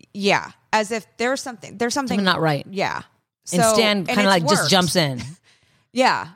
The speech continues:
Speaker 1: he'll kinda go, he'll take it a lot longer, and I just say, "Look, I love you, and I know you're trying to help them, and, and, you know, blah, blah, blah, but I just don't think this person is, there's something not right there."
Speaker 2: Mm-hmm.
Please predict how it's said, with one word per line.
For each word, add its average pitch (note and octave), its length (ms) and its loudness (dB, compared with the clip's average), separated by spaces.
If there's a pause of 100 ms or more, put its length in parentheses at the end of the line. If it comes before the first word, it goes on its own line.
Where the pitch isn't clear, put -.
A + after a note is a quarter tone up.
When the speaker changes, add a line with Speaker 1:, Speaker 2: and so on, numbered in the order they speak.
(120)
Speaker 1:
he'll A3+ 220 0
kinda C4+ 260 0
go, A#3 380 2
he'll A3+ 80 -6
take A#3+ 180 -6
it A3 40 -6
a A3+ 60 -2
lot D#3+ 140 -2
longer, G#3 300 -4
and F#3+ 180 -6
I F#3+ 80 -4
just F3+ 160 -10
say, F#3 140 -4
"Look, E3+ 420 0 (960)
I E3+ 80 -2
love D#3+ 260 0
you, F#3 60 -2
and F3+ 80 0
I E3+ 60 0
know E3+ 100 2
you're E3 160 0
trying D#3+ 260 -2
to D3+ 60 0
help D#3+ 320 -2
them, F#3+ 300 4
and, D#3 160 0
and, D#3+ 240 -2
you E3+ 100 -2
know, D3+ 240 -2 (140)
blah, D#3+ 160 4
blah, D#3+ 80 2
blah, D3+ 260 4
but D#3 320 0 (560)
I F#3 60 0
just F#3 340 -2
don't G3 240 2
think F#3+ 240 0
this E3+ 160 0
person G3 640 -2
is, D3+ 380 -2
there's G3+ 220 0
something A#3+ 540 0
not G3 300 0
right F3 280 -4
there." F#2+ 280 -6
Speaker 2:
Mm-hmm. E3 340 2